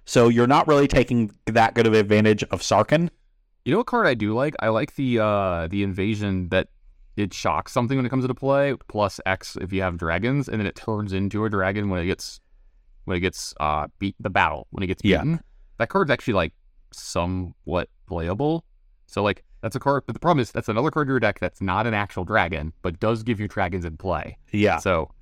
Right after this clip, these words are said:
Speaker 1: Like, this
Speaker 2: I,
Speaker 1: is a
Speaker 2: I
Speaker 1: card
Speaker 2: don't
Speaker 1: that requires you to have actual dragons, and mo-, the, the trick with most dragon decks is trying to figure out how to add dragons that aren't actually dragons. <laughs>
Speaker 2: Yeah.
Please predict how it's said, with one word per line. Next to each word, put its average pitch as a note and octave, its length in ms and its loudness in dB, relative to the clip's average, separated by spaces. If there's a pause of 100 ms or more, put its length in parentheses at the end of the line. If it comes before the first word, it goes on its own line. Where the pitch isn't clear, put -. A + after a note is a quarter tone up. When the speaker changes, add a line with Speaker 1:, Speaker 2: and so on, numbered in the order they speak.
Speaker 1:
Like, G2+ 140 0
this B2+ 120 6
Speaker 2:
I, G#2+ 40 4
Speaker 1:
is C3+ 60 4
a C3+ 40 4
Speaker 2:
I - 40 4
Speaker 1:
card G#2+ 220 4
Speaker 2:
don't G2+ 180 0
Speaker 1:
that G2+ 60 -6
requires G2+ 420 2
you G2 60 0
to F#2+ 60 4
have F#2 80 2
actual G2+ 360 0
dragons, G2 420 0
and F#2+ 140 -2
mo-, A2+ 240 4
the, A2+ 220 2
the B2 220 2
trick C#3+ 280 2
with C3+ 100 2
most A2 260 2
dragon A2 320 4
decks A#2+ 280 2
is G2+ 120 -6
trying A2+ 400 4
to G#2+ 140 -8
figure A2 240 4
out A2 160 4 (160)
how A#2 100 6
to A#2+ 220 2
add A2 220 4
dragons G#2 400 4
that A#2 180 0
aren't A#2 200 2
actually F#2 320 -2
dragons. E2 640 -4
<laughs> - 20 -8
Speaker 2:
Yeah. B2+ 120 0